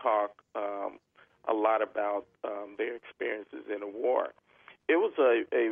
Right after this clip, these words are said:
very, um, um, I would say, therapeutic for myself as well as some of the veterans because, as you know, the Vietnam War was such a different campaign, uh, than, than the wars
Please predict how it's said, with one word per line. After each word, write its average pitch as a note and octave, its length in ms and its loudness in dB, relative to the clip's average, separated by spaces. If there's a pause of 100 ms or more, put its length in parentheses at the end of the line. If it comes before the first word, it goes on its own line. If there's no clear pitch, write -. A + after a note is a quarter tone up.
very, B2 460 4
um, G#2+ 460 2 (360)
um, G#2+ 360 -6 (640)
I C3 80 0
would D#3+ 180 0
say, A#2 140 0 (100)
therapeutic C#3 800 2
for B2 100 2
myself A#2+ 640 0
as G#2+ 240 -6
well C#3+ 300 2
as C#3 60 -4 (100)
some A2 160 -2
of G2 60 -2
the G#2+ 80 -4
veterans G2+ 480 -4 (100)
because, A#2+ 400 -2
as A2 200 -2
you B2 120 -10
know, A#2 440 -2 (440)
the - 80 -4
Vietnam B2+ 520 2
War C#3+ 280 4
was C3 200 -6
such - 220 -2
a C#3 60 -10 (100)
different A#2 480 -2
campaign, A2+ 680 -4 (560)
uh, A#2 200 4 (100)
than, A2 380 -2
than A2+ 240 -2
the A2 60 0
wars A2+ 420 2